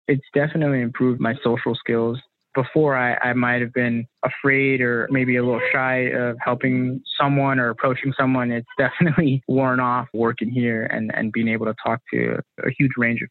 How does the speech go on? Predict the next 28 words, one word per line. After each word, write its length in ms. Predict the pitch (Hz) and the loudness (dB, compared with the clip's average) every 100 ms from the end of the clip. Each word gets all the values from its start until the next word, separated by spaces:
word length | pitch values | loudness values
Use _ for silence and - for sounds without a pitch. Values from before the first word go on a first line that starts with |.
| - | -4
folks. 300 | 117 120 - _ _ _ _ - | -2 -2 -6 _ _ _ _ -2
I've 240 | 131 131 | 0 0
definitely 480 | 131 - 170 147 117 | -2 0 0 2 2
learned 320 | 117 117 117 | 2 0 -2
how 160 | 120 117 | -2 -2
to 120 | 113 - - | -2 -4 0
do 120 | 123 | 2
a 60 | 110 | 2
lot 320 | 104 107 110 | 0 -2 -2
of 100 | 117 - | -6 -6
things 280 | 120 113 117 - 254 | -4 -4 -6 -10 -6
in 180 | 131 117 | -2 0
the 100 | 113 | 0
short 240 | 120 110 - | 0 0 0
time 240 | 113 113 | -2 -2
that 100 | 113 | -2
I've 140 | 113 | -4
been 160 | - 123 | -4 -4
here. 240 | 127 123 117 _ _ - | -2 -2 -4 _ _ -4
They 180 | 143 139 | 0 2
really, 280 | 156 190 | 2 2
you 320 | 165 131 117 117 | 2 0 0 -2
know, 180 | 113 113 | -2 -4
took 220 | - 143 143 | -4 -2 0
me 280 | 131 123 - | 2 0 0
from 460 | 113 110 107 110 131 - | -2 0 -2 -4 -6 -2
someone 320 | 127 131 123 | 0 2 0
working, 580 | 120 120 123 123 117 | -2 -2 0 0 -2